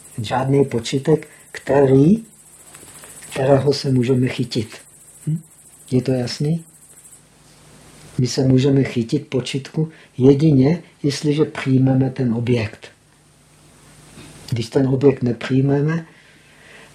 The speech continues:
je tam počitek, ale není to skutečný počitek. Protože mysl se na nic nevěsí.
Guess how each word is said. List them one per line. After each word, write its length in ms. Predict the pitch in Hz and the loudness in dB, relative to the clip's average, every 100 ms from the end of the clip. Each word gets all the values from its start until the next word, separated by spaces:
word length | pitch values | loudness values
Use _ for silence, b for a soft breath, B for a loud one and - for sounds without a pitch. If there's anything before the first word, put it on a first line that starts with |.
| 120 | -4
je 140 | 117 | -4
tam 220 | 117 113 | -4 -6
počitek, 600 | 104 117 - 143 156 147 | -4 -4 -4 -4 0 0
ale 220 | 139 139 139 | 2 2 4
není 280 | 139 147 | 4 2
to 140 | 143 139 | 0 -4
skutečný 640 | - 139 147 143 - 143 | -4 -4 0 0 0 -2
počitek. 640 | 135 113 - 107 101 - - _ _ _ - - - - - - - - - - - - - - - - | -2 -6 -6 -10 -12 -14 -20 _ _ _ -20 -20 -20 -20 -20 -20 -20 -20 -20 -20 -20 -18 -18 -16 -16 -14
Protože 420 | - 113 120 120 113 | -8 -6 -4 -2 0
mysl 400 | 113 - 127 127 | 0 -2 -2 -2
se 220 | - 127 | -2 -2
na 120 | 120 | 0
nic 300 | 123 120 - | -2 -2 -2
nevěsí. 640 | 131 120 123 127 - - | -4 0 0 0 -4 -14